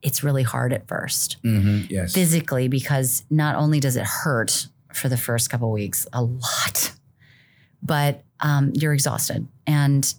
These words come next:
Speaker 1: you're physically in pain every time they try to do it, but you're also so tired. You just wanna stick a bottle in their mouth 'cause it's so much easier.
Speaker 2: So then help me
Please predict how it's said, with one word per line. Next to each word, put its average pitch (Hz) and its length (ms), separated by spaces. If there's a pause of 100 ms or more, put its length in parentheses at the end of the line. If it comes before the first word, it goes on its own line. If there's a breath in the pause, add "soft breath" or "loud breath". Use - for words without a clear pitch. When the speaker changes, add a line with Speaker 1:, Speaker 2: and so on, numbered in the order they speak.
(140)
Speaker 1:
you're 143 140
physically 160 560
in 143 80
pain 139 320
every 135 160
time 127 480
they 127 160
try 127 340
to 123 60
do 127 220
it, 120 200 (460 loud breath)
but 139 180
you're - 120
also 120 580 (180)
so - 460
tired. 120 500
You 135 120
just 131 240
wanna - 320 (160)
stick - 340
a 113 60
bottle 113 300
in 110 80
their 110 100
mouth 101 280
'cause 120 200
it's 117 120
so 131 220
much 123 240
easier. 107 500
Speaker 2:
So - 300
then 110 140
help 117 240
me 90 580